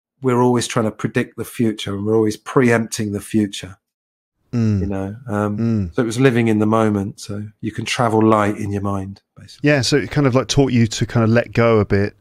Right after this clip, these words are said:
Speaker 2: and, uh, to
Speaker 1: Mm.
Speaker 2: kind of not worry too much and not try to control everything that's happening.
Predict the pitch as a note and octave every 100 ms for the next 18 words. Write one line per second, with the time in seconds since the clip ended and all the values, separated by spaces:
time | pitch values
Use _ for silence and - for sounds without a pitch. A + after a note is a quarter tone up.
0 | - G#2+ G#2 G2+ - - G#2 G2+ G2 G#2+
1 | G2+ G#2+ G#2 - - _ _ _ - A#2+
2 | A#2 A2 A2 - G#2 G2+ - - - G#2
3 | G2+ G#2+ A2+ - A#2+ G#2 - G#2 - B2
4 | A#2 A2+ G#2 G2+ G2+ G2+ G2 F2+ A#2 A2
5 | - F2